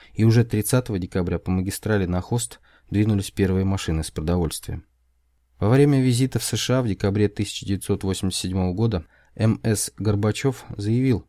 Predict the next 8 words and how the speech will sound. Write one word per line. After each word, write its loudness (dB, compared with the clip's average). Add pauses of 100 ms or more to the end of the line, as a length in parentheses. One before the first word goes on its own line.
что -10
политическое -2
решение 0
о -2
выводе -2
советских -4
войск -4
принято. -2